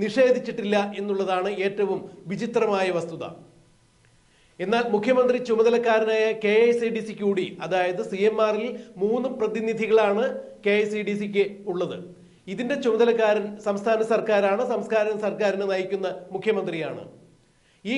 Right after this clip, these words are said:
കേസുമായി ബന്ധപ്പെട്ട് കെ എസ് ഐ ഡി സിയും വീണ വിജയന്റെ കമ്പനിയായ Exalogic-ഉം രണ്ട് ഹർജികളുമായാണ് രണ്ട് ഹൈക്കോടതികളെ സമീപിച്ചത്. വീണ വിജയൻ തന്റെ Exalogic എന്ന കമ്പനി ഇത്തരത്തിൽ യാതൊരു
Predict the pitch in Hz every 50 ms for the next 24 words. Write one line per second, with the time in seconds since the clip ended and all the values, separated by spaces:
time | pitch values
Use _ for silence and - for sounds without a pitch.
0 | - 240 233 233 240 240 254 240 233 226 220 202 185 208 208 208 247 247 240 220
1 | - - 208 170 113 - - - - - - _ _ _ _ _ _ _ _ _
2 | _ _ _ - 202 202 220 233 240 233 240 233 233 226 220 233 226 214 220 233
3 | 240 247 - - - - - - - _ _ _ _ _ _ - 160 190 220 240
4 | 240 247 247 240 240 233 226 220 233 226 233 220 208 202 233 226 233 226 220 214
5 | 214 208 190 160 170 196 - - 247 240 233 226 226 220 220 220 - - 214 185
6 | - - - - - 170 180 208 220 233 247 247 - 262 262 247 254 - - 202
7 | 214 214 202 214 240 220 240 240 240 233 226 220 220 220 220 214 208 208 202 220
8 | 233 262 254 - - - - - - _ _ 156 180 202 226 240 247 214 247 240
9 | 202 220 208 208 208 220 214 208 196 196 202 185 190 190 185 - - - 202 190
10 | 185 180 170 156 151 151 156 127 110 - - - - - _ _ _ _ _ _
11 | _ _ 151 185 214 226 233 233 233 240 233 240 226 240 240 233 233 233 214 214
12 | 226 214 208 208 208 208 233 226 226 226 220 214 214 - 226 214 220 220 220 214
13 | 214 202 208 220 226 226 208 202 196 - 226 214 208 214 220 202 175 - - -
14 | - - 175 185 196 202 214 214 226 233 233